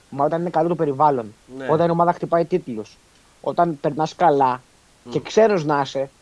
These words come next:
Speaker 1: δεν θες να φύγεις, χαζός είσαι να σηκωθείς να
Speaker 2: Μμμ.
Speaker 1: φύγεις.
Speaker 2: Επίσης, αυτό που θέλω να σου πω είναι ότι είδα ένα σχόλιο κάπου, δεν θυμάμαι πού,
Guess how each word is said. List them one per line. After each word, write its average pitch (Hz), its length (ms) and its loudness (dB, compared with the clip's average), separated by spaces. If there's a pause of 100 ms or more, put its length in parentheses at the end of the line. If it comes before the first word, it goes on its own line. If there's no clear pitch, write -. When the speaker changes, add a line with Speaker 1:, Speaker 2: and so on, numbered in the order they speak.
(140)
Speaker 1:
δεν 262 120 -8
θες 269 140 2
να 202 140 4
φύγεις, 143 320 0
χαζός 147 320 0
είσαι 175 120 -6
να 170 120 -4
σηκωθείς 175 260 -4
να 180 100 0
Speaker 2:
Μμμ. 170 60 -4
Speaker 1:
φύγεις. 151 380 -4 (560)
Speaker 2:
Επίσης, 165 360 -8
αυτό 180 160 -12
που 175 60 -18
θέλω 190 160 -10
να 196 80 -4
σου - 80 -16
πω 185 100 -6
είναι 190 100 -6
ότι 190 140 -10
είδα 170 120 -6
ένα 185 120 -4
σχόλιο 147 460 -6
κάπου, 135 260 -10
δεν 147 100 -14
θυμάμαι 165 320 -6
πού, 123 200 -12